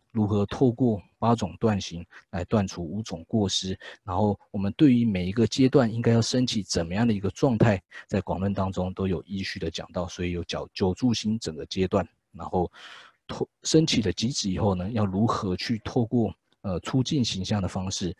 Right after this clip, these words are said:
去离欲，那这个在、呃，这边都有清楚讲到。那至于第十形象的方式去断除烦恼的根本，断除我执，就在后面毗婆舍那的时候会讲到。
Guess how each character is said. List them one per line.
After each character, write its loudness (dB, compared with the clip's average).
去 -6
离 -6
欲， 2
那 -6
这 -4
个 -2
在、 -2
呃， -6
这 0
边 2
都 2
有 0
清 -6
楚 -6
讲 -8
到。 -4
那 6
至 0
于 4
第 0
十 -2
形 -4
象 2
的 0
方 -2
式 -4
去 -14
断 4
除 -10
烦 0
恼 6
的 -4
根 2
本， -2
断 2
除 -4
我 -4
执， -8
就 0
在 4
后 -2
面 -2
毗 -6
婆 -2
舍 2
那 6
的 2
时 -6
候 -2
会 -4
讲 -8
到。 -4